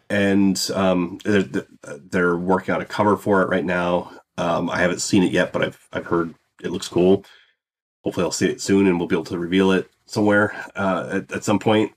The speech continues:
And, um, yeah, it'll, it'll, it'll,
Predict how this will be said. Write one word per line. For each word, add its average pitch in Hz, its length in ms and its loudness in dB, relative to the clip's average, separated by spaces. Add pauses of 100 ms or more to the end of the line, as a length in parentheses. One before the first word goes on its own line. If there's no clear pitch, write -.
And, 95 580 2 (340)
um, 90 520 -4 (500)
yeah, 117 300 4
it'll, 98 140 2
it'll, 101 320 2
it'll, 92 280 2